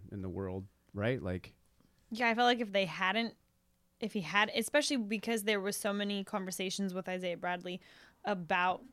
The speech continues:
Speaker 2: racism and about having a black Captain America, if they didn't have anything,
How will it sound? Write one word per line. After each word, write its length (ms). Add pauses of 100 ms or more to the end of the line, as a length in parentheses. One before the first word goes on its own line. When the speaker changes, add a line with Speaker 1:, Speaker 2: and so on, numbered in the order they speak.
(180)
Speaker 2:
racism 520
and 100
about 400
having 400
a 60
black 280
Captain 260
America, 260
if 140
they 140
didn't 260
have 240
anything, 600